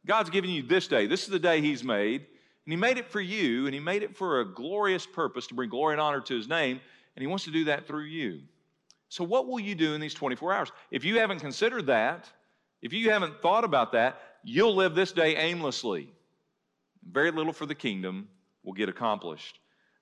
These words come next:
I think one of the very best practical tools I ever received in ministry was at a J Strack, uh, student leadership workshop. In that workshop, we were taught how to make the most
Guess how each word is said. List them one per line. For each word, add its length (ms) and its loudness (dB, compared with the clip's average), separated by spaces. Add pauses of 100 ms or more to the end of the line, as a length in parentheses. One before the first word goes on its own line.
I 40 0
think 120 2
one 140 2
of 80 0
the 60 2
very 240 4
best 500 0
practical 400 0
tools 380 -2
I 160 4
ever 120 0
received 400 -4
in 80 -6
ministry 460 -4
was 300 -6 (280)
at 120 0
a 60 0
J 260 2
Strack, 680 0
uh, 320 -6
student 440 -2
leadership 540 -2 (120)
workshop. 760 -4 (600)
In 160 2
that 240 2
workshop, 800 2
we 120 0
were 120 -2
taught 440 2 (520)
how 100 0
to 80 2
make 160 0
the 60 -4
most 560 0